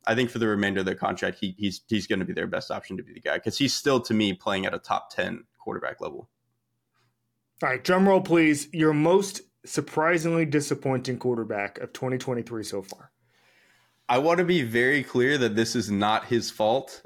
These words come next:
Speaker 1: and it's really not him being disappointing.
Speaker 2: Oh.
Speaker 1: It's the team. It's Trevor Lawrence and the Jaguars. Like, this offense
Speaker 2: Oh.
Speaker 1: is not what it was supposed to be.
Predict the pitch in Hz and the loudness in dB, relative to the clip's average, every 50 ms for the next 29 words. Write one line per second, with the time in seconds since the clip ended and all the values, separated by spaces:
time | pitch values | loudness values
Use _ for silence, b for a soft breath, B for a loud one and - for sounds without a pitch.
0 | _ - 117 117 113 107 110 - 113 113 135 156 160 160 143 131 131 127 123 117 | _ 0 2 2 2 0 -2 -4 -2 0 2 2 4 4 4 4 4 2 2 0
1 | 117 107 120 117 117 120 131 131 131 131 127 127 113 113 113 113 120 135 131 135 | 0 0 2 2 2 2 2 2 2 2 0 0 0 -2 -2 0 0 0 2 2
2 | 143 147 147 143 123 113 117 113 117 - - 107 92 - - 117 117 123 135 139 | 0 0 0 0 0 0 -2 -2 -2 -4 -6 -6 -6 0 0 2 2 2 2 0
3 | 143 143 143 _ _ _ _ _ - 117 120 - - - 139 127 113 110 104 101 | -4 -6 -10 _ _ _ _ _ 0 0 0 0 -2 0 0 0 2 0 0 0
4 | 101 104 101 101 - - 98 95 92 92 95 95 98 98 98 101 104 101 95 - | 0 -2 -2 -4 -4 -6 -6 -6 -4 -4 -2 -2 -2 -2 -2 -2 -2 -2 -4 -6
5 | - - 104 104 101 - - 123 135 135 131 - - 117 113 107 - - 107 101 | -6 -4 -2 -2 -2 0 0 0 0 2 0 0 0 0 0 0 0 -2 -2 -2
6 | 98 95 92 - - - - - - - - 104 98 - - 104 101 104 101 95 | -2 -6 -8 -8 -10 -12 -12 -16 -14 -4 -4 -4 -4 -2 -2 2 2 4 4 2
7 | 95 95 - - _ _ _ _ _ _ _ _ _ 113 101 95 - 110 107 104 | 2 0 -4 -8 _ _ _ _ _ _ _ _ _ -6 -6 -6 -4 -2 0 0
8 | 101 101 98 95 98 95 - 101 90 - 101 92 90 - 92 90 95 98 101 92 | 2 2 2 0 -2 -4 -6 -6 -2 -2 -2 -2 -4 -8 -8 -6 -4 -4 -4 -4
9 | 92 - | -6 -10